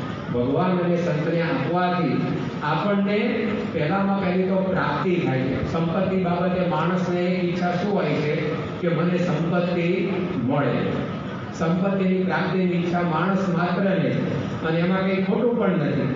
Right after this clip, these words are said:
કારણ કે માણસે જે ચાર મુખ્ય કાર્યના જીવનમાં કરવાના છે એમાંનું એક કામ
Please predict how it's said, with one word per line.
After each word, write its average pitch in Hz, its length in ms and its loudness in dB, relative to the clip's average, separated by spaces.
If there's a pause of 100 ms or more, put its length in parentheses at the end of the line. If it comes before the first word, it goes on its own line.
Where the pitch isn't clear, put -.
(280)
કારણ 160 220 -2
કે 170 160 0
માણસે 185 540 0
જે 180 220 0
ચાર 185 300 0 (100)
મુખ્ય 165 380 0
કાર્યના 185 520 0
જીવનમાં 180 500 2
કરવાના 185 580 0
છે 151 180 0 (540)
એમાંનું 185 420 2
એક 202 180 0
કામ 185 220 0